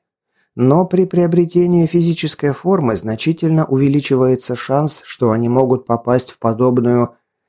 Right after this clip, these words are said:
неудобную ситуацию, мягко скажем,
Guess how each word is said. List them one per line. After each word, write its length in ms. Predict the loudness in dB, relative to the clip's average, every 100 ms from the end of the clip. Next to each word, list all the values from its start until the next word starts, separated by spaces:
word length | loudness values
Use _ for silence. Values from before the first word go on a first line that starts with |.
| _
неудобную 760 | 0 2 2 2 2 2 0 0
ситуацию, 760 | -2 -2 2 2 0 -2 -2
мягко 320 | -2 -6 -6 -6
скажем, 480 | 0 0 2 -2